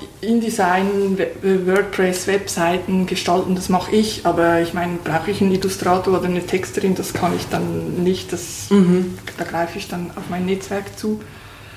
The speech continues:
Speaker 1: Ja, und so ist man dann immer doch irgendwie eine kleine Agentur.
Speaker 2: Ja, genau.
Speaker 1: Ob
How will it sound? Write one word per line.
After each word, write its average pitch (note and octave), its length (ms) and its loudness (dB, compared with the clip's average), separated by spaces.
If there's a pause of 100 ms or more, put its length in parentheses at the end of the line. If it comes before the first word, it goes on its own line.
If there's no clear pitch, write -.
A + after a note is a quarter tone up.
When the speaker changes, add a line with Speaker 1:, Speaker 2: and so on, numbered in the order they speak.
(300)
Speaker 1:
Ja, G3+ 200 4
und A#3 120 2
so A3 200 2
ist G#3+ 180 -2
man G#3 140 -2
dann G3 300 -2
immer A#3 200 0
doch B3+ 220 -6
irgendwie C4 260 0
eine G#3+ 200 0
kleine A3 360 -4
Agentur. G#3 520 -4 (300)
Speaker 2:
Ja, G3 300 4
genau. G3+ 360 0 (220)
Speaker 1:
Ob A3 280 -2